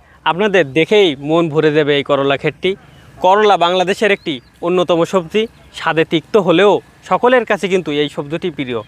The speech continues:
আমার এই কৃষক ভাই একটি দৃষ্টিনন্দন করলা ক্ষেত তৈরি করেছে। দেখেন, মনে হচ্ছে আমি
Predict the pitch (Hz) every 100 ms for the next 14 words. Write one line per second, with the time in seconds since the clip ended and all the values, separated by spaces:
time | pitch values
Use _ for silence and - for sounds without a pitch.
0 | - - - - 147 170 208 202 - 160
1 | 202 190 180 131 117 - - - - 214
2 | 233 165 156 254 - 262 240 208 208 190
3 | 131 - - - - - 190 175 160 190
4 | - 165 147 147 147 160 143 156 196 160
5 | 113 - - - - - 165 180 190 208
6 | 220 165 139 185